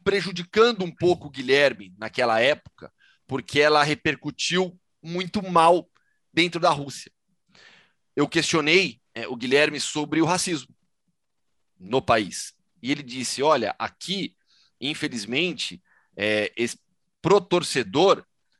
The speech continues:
xingar alguém com uma ofensa racista, xingar um negro usando um termo racista, não é considerado racismo. É só uma provocação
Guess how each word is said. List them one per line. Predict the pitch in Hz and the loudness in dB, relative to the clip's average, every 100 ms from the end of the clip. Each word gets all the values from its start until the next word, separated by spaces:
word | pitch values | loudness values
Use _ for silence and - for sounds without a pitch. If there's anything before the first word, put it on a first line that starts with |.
| _ _ | _ _
xingar | - - - 151 123 151 170 107 _ _ _ _ _ _ _ _ _ _ | -10 -8 -6 -6 4 6 4 0 _ _ _ _ _ _ _ _ _ _
alguém | 110 117 113 139 113 90 _ _ _ _ | -6 -4 -4 -4 -6 -14 _ _ _ _
com | 120 | -10
uma | 123 | -6
ofensa | 117 - 131 - | -6 -4 -4 -4
racista, | 104 90 - - - - 76 _ _ _ _ _ _ _ _ | -8 -8 -6 -8 -8 -12 -20 _ _ _ _ _ _ _ _
xingar | - 110 113 127 | -12 -4 -2 -2
um | |
negro | 120 123 135 107 90 - | -2 -2 -2 -2 -8 -12
usando | 104 95 135 127 | -8 -4 -4 -4
um | |
termo | 117 120 110 | -4 -4 -4
racista, | 95 90 - 160 - - - _ _ _ _ _ _ _ _ _ _ _ | -10 -10 -8 -8 -10 -14 -18 _ _ _ _ _ _ _ _ _ _ _
não | 151 190 | 0 4
é | 190 | 4
considerado | 190 185 - 175 165 165 160 139 120 - _ _ _ | 2 -2 0 4 4 4 2 -4 -12 -16 _ _ _
racismo. | 131 147 - 123 87 - _ _ _ _ _ _ _ _ - | -6 -6 -4 -6 -8 -14 _ _ _ _ _ _ _ _ -6
É | 151 | -2
só | - | 2
uma | 180 170 | 2 2
provocação | 180 175 170 175 160 - 151 | 2 2 2 0 -2 0 -4